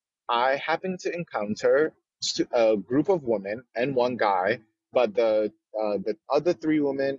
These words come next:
and the, and the guy were, you know, a li-, a bit further behind. But the woman that walked up to me, she literally walked up to me as if it was a regular day, which it was. The only thing here is that she was naked.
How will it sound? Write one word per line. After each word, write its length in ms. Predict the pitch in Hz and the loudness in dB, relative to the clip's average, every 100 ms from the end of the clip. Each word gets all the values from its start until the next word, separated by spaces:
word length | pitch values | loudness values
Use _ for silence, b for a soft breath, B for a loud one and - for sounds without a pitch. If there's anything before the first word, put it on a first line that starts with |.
| - | -4
and 180 | 117 | -4
the, 300 | 110 107 104 101 _ | 0 0 0 -4 _
and 160 | 110 104 | -8 -2
the 320 | 101 98 101 104 107 _ | -2 0 -2 -8 -20 _
guy 340 | 127 123 107 101 107 | 0 2 0 -2 0
were, 520 | 107 104 101 98 92 _ _ _ | 0 2 2 0 -4 _ _ _
you 100 | 123 | -8
know, 140 | 113 101 - _ 110 | -6 -8 -10 _ 0
a 40 | |
li-, 120 | 113 113 107 | 2 2 0
a 20 | |
bit 220 | 104 135 - | 2 0 2
further 240 | 131 117 | 2 2
behind. 460 | 107 107 120 104 98 _ _ | -2 -2 0 -2 -4 _ _
But 100 | 123 | 2
the 80 | 127 | 4
woman 280 | 135 180 196 | 4 2 2
that 140 | 185 131 | 2 2
walked 240 | 123 - | 0 0
up 120 | 135 | -4
to 100 | - | -2
me, 220 | 170 190 - _ - | -4 -4 -6 _ -6
she 160 | - | 0
literally 280 | 147 151 208 | 2 4 4
walked 260 | 180 170 - | 4 2 -2
up 60 | 151 | -12
to 80 | 143 | -10
me 260 | 135 135 135 | -8 -6 -4
as 140 | 117 127 | -4 0
if 200 | 123 - _ _ _ _ | 0 0 _ _ _ _
it 140 | 131 117 | 0 2
was 440 | 113 110 107 - _ _ _ _ _ _ _ - | 2 2 0 -4 _ _ _ _ _ _ _ -2
a 120 | 127 | -2
regular 380 | 117 127 170 185 | 2 2 4 2
day, 160 | 151 127 | 2 2
which 240 | 135 165 | 0 0
it 80 | 156 | 0
was. 340 | 131 113 113 | 2 2 0
The 140 | - - | -4 -2
only 300 | 196 208 208 | 0 2 0
thing 320 | - 170 165 | 0 -2 -2
here 240 | 170 165 175 | -2 0 0
is 140 | 139 | 0
that 100 | 123 | -2
she 120 | - 127 | -2 -2
was 200 | 113 127 | -4 0
naked. 420 | 151 147 98 | -2 0 -4